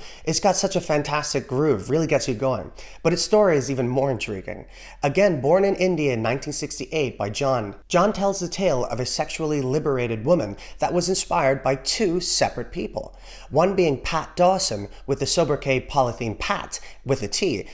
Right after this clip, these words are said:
and the other was beat poet Royce and Ellis's girlfriend Stephanie. How Pat got that nickname has got to be one of the most bizarre facts you'll hear today, probably. Polythene is plastic, and, well, Pat liked to eat plastic. She was also an early adopter and friend of the Beatles when she was a child,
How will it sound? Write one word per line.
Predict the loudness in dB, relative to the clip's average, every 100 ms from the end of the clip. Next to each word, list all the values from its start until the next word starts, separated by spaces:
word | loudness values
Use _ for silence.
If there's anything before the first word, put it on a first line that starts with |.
| -4
and | 0 0
the | 2
other | 4 4 2
was | 0
beat | -2 -4 0
poet | 0 2
Royce | 2 0 -2
and | 0
Ellis's | 2 2 0 -6
girlfriend | -6 -8 -6 -6
Stephanie. | 0 0 0 -4 -8 -14 -16 -4
How | -2
Pat | 0 0 0 2
got | 2 2
that | 0
nickname | 2 0 0 0 0
has | -2 -2
got | -2 -2
to |
be | -2 0
one | 2
of | 2
the | 2
most | 0 0
bizarre | -2 0 2 2
facts | 2 0 0 -2 -6
you'll | -6
hear | -2 -4
today, | -4 0 0 0 -8
probably. | 0 2 4 0 -10 -12 -14 -20 -20 -16 -2
Polythene | 0 2 2 4 2
is | 0
plastic, | -2 -2 -2 -4 -6 -8 -10
and, | -8 -6
well, | -6 -8 -8
Pat | -4 0 0 -2 -2
liked | 0 0 0
to | -8 -4
eat | 2 2 2
plastic. | 0 0 0 -8 -12 -14 -18 -12
She | 2
was | 2 4
also | 4 4 4 0 2
an | 2 2
early | 4 4 4
adopter | 4 4 4 0 0
and | 0 0
friend | -2 -2
of | -4
the | -2
Beatles | 2 2 2 -2
when | -2 -2
she | 0
was | 0 0 -2
a | -6
child, | -4 -2 -4 -8